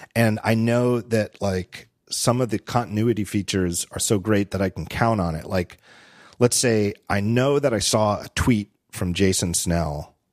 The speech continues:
and I, he had a link that I definitely want to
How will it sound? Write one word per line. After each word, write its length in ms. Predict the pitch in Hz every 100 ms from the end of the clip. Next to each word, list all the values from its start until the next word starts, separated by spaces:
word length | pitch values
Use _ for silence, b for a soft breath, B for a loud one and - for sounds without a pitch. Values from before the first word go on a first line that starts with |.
| -
and 140 | 85 85
I, 160 | 82 -
he 140 | -
had 140 | 104 80
a 60 |
link 400 | 85 120 127 -
that 120 | 95 87
I 80 |
definitely 400 | 87 120 120 107
want 360 | 98 95 92 -
to 500 | - 90 85 80 76